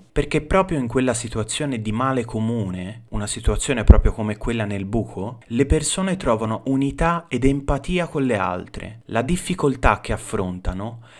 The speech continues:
le unisce le une con le altre e crea un valore. È nella vita di tutti i giorni, senza pressioni, nelle nostre routine, che siamo avvolti da quella pellicola trasparente che non ci fa dare valore alle persone che abbiamo attorno.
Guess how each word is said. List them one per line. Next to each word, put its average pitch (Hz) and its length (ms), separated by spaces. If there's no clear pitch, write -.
le 123 220
unisce 160 520
le 139 100
une 175 280
con 147 160
le 131 120
altre 92 560
e 135 160
crea 175 300
un 170 100
valore. 117 520
È 135 120
nella 143 320
vita 180 280
di 156 100
tutti 143 240
i 127 40
giorni, 110 640
senza 143 480
pressioni, 113 880
nelle 131 320
nostre 147 440
routine, 117 760
che 117 160
siamo 123 320
avvolti 120 400
da 113 100
quella 113 260
pellicola 110 600
trasparente 104 880
che - 140
non 117 180
ci 117 160
fa 120 180
dare 117 320
valore 113 380
alle 110 160
persone 110 600
che - 100
abbiamo 107 300
attorno. 82 640